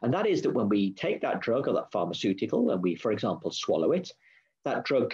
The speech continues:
goes into our stomach, and eventually that drug is absorbed by typically our bloodstream, and the bloodstream then takes that drug all around the body. Uh, and our bloodstream and our whole circulatory system is really excellent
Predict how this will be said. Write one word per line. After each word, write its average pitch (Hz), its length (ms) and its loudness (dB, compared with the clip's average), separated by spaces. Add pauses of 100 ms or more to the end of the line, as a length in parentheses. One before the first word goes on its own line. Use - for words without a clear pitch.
(140)
goes 101 560 0
into 104 640 0
our 80 240 0
stomach, - 480 -2 (540)
and 107 120 0
eventually 127 440 0
that 92 220 -2
drug 127 260 0
is 110 100 -2
absorbed 107 680 0
by 143 440 0
typically - 420 -2
our 78 140 0
bloodstream, 107 720 0 (300)
and 107 100 2
the 104 60 0
bloodstream 113 500 0
then 92 160 2
takes 180 360 -4
that - 220 -2 (100)
drug 92 240 2 (120)
all 107 280 4
around 85 380 0
the - 80 -4
body. - 320 -2 (680)
Uh, 135 180 0
and 127 120 2
our 110 140 2
bloodstream 160 480 2
and 104 100 2
our 98 80 2
whole - 240 4
circulatory 123 720 0
system - 360 -2
is 110 120 -2
really - 440 4
excellent - 580 -6